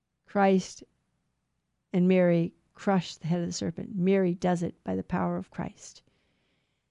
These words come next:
She is the woman, the one human being who Satan could not touch or ever get near. He couldn't even tempt her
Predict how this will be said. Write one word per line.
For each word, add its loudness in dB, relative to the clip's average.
She 2
is 6
the -2
woman, -2
the 2
one 4
human 4
being 2
who 0
Satan 2
could -4
not -2
touch -8
or -10
ever 0
get -4
near. -2
He -2
couldn't -2
even -4
tempt -8
her -14